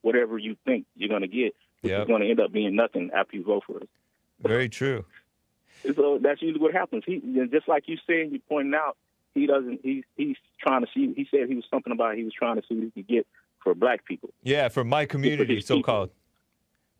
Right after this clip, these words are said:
Speaker 1: But yeah, like you say, he's not concerned about abortion. He's not concerned about black on black crime.
Speaker 2: Yeah.
Speaker 1: What do you want?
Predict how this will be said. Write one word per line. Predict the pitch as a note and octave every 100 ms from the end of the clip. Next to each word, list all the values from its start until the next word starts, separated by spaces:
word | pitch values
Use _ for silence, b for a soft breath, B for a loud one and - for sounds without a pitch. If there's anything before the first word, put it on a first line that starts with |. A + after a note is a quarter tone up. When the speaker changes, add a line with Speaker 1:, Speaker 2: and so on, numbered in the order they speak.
| _ -
Speaker 1:
But | C3 -
yeah, | C3+ A#2
like | A#2+ A#2+
you | C#3 -
say, | E3+ D3
he's | C3+ B2+
not | C3+ A#2+
concerned | A2+ B2+ A#2+
about | G#2+ F#2
abortion. | E2+ A#2+ C3 A2+
He's | G#2+ G#2
not | G#2 -
concerned | F#2+ A#2
about | G2 F#2 F#2
black | A#2 A#2
on | G#2
black | G2+ F#2
crime. | C3 B2+ C3 C3 F#3
Speaker 2:
Yeah. | G3 D3+
Speaker 1:
What |
do | E3
you | E3
want? | E3 F#3 B2+